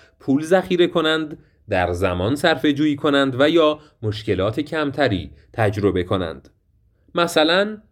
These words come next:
اگر همین حالا برای ماه اول ثبت نام کنید، ده درصد تخفیف به عنوان هدیه دریافت می‌کنید. با اتوماسیون بازاریابی فرایند پاکسازی ایمیل های به درد نخور،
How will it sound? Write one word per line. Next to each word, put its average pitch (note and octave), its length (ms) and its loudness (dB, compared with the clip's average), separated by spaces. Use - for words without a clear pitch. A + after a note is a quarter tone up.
اگر A#2 300 2
همین D#3+ 360 0
حالا E3 380 0
برای C#3+ 340 2
ماه A#2+ 260 -2
اول F#2 400 -2
ثبت G2+ 340 -4
نام B2+ 200 -2
کنید، F3+ 420 -2
ده F#3+ 260 2
درصد C#3 580 -2
تخفیف D3+ 540 -6
به A#2 120 -2
عنوان G#2+ 460 0
هدیه F#2 840 -2
دریافت G2+ 600 0
می‌کنید. D#2 480 -12
با E3+ 120 6
اتوماسیون F#3+ 840 2
بازاریابی A#2+ 920 2
فرایند B2+ 560 0
پاکسازی A2 640 -2
ایمیل A3 340 0
های F#3 220 2
به F3+ 100 2
درد E3+ 280 2
نخور، E3 420 0